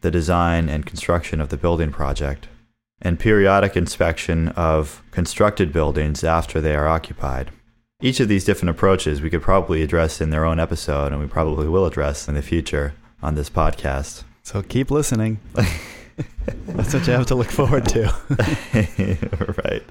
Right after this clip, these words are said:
Speaker 2: So I'd like to have a look at how these government approaches to providing safe buildings played a role in this case, or maybe how they failed in this case. The first three all relate to the original construction of the building. So these were compliance with building codes,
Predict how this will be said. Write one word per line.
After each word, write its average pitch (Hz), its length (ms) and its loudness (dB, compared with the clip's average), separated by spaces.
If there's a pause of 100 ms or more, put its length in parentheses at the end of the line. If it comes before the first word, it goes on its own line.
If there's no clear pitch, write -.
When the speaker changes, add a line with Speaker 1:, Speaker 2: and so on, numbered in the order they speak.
Speaker 2:
So - 140 -4
I'd 117 60 0
like 139 160 -2
to 107 340 0
have 113 140 -2
a 107 40 0
look 110 220 0
at 95 160 -2
how 95 460 -2
these 104 300 -2
government 104 400 0
approaches 98 540 -2
to - 120 -6
providing 95 440 0
safe 95 320 -6
buildings 98 540 -2 (100)
played 101 200 0
a 95 40 0
role 98 280 0
in 92 100 -2
this 101 160 -2
case, - 460 -8 (360)
or 90 280 -2 (300)
maybe 95 180 -2
how 92 120 -2
they 95 120 -6
failed 104 340 0
in 90 100 -4
this 98 140 -8
case. - 400 -8 (220)
The 107 80 -4
first 135 340 -2
three 110 240 0
all 95 200 0
relate 95 300 -2
to - 100 -10
the 92 180 -2
original 95 420 -2
construction 98 540 -6
of 87 100 -8
the 92 60 -10
building. 98 440 -6 (340)
So 107 120 -4
these 101 220 0
were 92 320 -2 (100)
compliance 101 460 -2
with 92 140 -6
building 101 340 0
codes, 98 600 -2